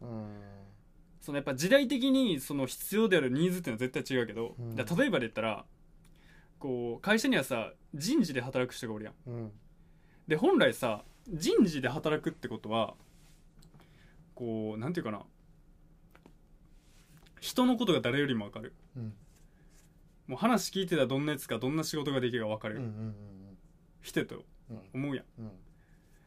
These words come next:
Speaker 2: やけど結局最終面接まで履歴書読んでるわけやん。
Speaker 1: うん。うん。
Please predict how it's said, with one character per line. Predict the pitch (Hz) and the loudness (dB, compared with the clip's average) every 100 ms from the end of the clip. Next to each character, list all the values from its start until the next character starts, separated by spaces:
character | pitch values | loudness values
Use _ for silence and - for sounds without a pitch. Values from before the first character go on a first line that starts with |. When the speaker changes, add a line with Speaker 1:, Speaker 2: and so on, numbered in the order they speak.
| - | 0
Speaker 2:
や | 175 202 | 4 6
け | 294 | 4
ど | 151 | 4
結 | 180 170 | 2 0
局 | 220 185 | -2 0
最 | 190 - - 233 302 | -6 -8 0 2 4
終 | 311 - 285 285 | 2 2 2 4
面 | 269 277 | 4 4
接 | 220 170 | 0 0
ま | 170 | 2
で | 175 131 - - - - - - - _ - - | 4 4 0 -12 -20 -20 -20 -20 -20 _ -20 -10
履 | 139 | 2
歴 | 185 - | 2 2
書 | 135 | 0
読 | 113 | 0
ん | 117 | 2
で | 139 | 2
る | |
わ | 160 | 2
け | 165 | 0
や | 110 | -8
ん。 | - _ - - _ - - 139 | -10 _ -20 -20 _ -20 -16 -10
Speaker 1:
う | |
ん。 | 120 110 - - - - | -8 -10 -14 -20 -20 -18
う | |
ん。 | 120 | -14